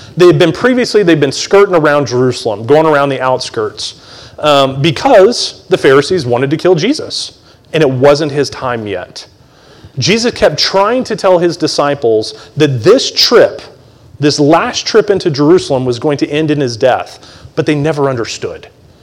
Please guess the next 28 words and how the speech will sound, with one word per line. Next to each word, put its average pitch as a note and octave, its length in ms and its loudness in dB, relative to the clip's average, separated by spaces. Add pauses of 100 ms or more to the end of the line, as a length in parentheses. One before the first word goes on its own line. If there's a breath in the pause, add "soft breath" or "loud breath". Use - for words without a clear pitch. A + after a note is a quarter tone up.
(580 loud breath)
So G3 180 2
as G#3 320 0
they B3 160 0
get G#3 160 2
close F3+ 340 2
to F#3+ 100 -2
Jerusalem, B2+ 720 0 (400 soft breath)
Jesus D#3+ 420 -2
sends G3 220 0
a D#3 40 -2
couple - 280 0
disciples G#3 500 0
into E3 160 -4
town, C3+ 300 -4
and C3 40 -4
he B2+ 80 -4
says, B2+ 300 -2
"Hey, A2+ 320 -2 (240 loud breath)
you're D3+ 100 0
gonna C#3 140 2
find E3+ 400 -2
a G#3+ 40 -2
donkey D#3 580 0 (320)
colt - 600 0
tied C#3 340 0
to C#3+ 100 -4
a B2+ 60 0
post, - 520 -6